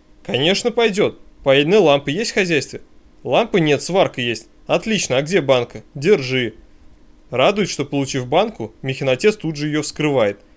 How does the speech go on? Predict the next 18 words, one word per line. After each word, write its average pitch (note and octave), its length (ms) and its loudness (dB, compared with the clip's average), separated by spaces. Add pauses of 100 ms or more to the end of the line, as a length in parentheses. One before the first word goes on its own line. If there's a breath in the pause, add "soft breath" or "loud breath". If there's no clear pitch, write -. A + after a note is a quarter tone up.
(160 soft breath)
Дурни, D3+ 380 0
взявшиеся C#3 640 0
разогревать C3+ 560 0
неоткрытые C#3+ 500 0
банки, G3 440 -2 (180)
получают A3 560 0
массу F#3 480 0
удовольствия, A#2+ 640 -4 (300 soft breath)
когда D3 260 2
консерва D3 500 2
начинает C3 420 0
рваться D3 400 -2
в - 60 -12
костре C#3+ 360 0
с C#3 100 -6
энтузиазмом C3+ 600 0
ручных C3 340 -4
гранат. C3 420 0